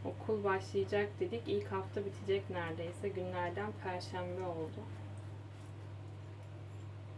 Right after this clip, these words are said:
Bu hafta biraz koşturmacalı oldu. Bugün de yine aynı şekilde olacak.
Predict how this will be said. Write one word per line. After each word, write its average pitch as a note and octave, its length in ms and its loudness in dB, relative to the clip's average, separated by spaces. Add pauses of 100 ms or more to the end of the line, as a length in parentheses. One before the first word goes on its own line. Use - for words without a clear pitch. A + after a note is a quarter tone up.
(2750)
Bu G#3 140 10
hafta G#3 340 4
biraz G#3 320 8
koşturmacalı G3+ 960 4
oldu. F3+ 340 2 (1700)
Bugün G3+ 280 4
de F#3 40 4
yine E3+ 260 2
aynı E3+ 260 0
şekilde F3 500 0
olacak. F3 420 0